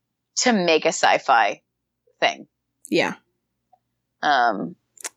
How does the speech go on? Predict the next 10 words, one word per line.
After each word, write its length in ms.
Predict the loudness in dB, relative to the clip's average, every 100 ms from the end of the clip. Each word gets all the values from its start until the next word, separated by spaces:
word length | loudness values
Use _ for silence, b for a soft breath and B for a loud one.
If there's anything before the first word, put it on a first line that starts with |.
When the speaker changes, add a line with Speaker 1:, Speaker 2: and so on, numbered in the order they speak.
| -8
Speaker 1:
so 140 | 0
Speaker 2:
We're 180 | 4 4
Speaker 1:
hopefully 480 | 4 2 2 2 -2 -8 -2
Speaker 2:
we, 540 | 4 6 8 6 6 2 _ _ _ _ -20 -16 -2
listen, 600 | 0 2 2 2 0 -2 -8 -20 _ _
we're 540 | -16 -12 -6 0 2 4
gonna 120 | 4
make 200 | 4 2
it 80 | 0
happen. 440 | 0 0 -2 -2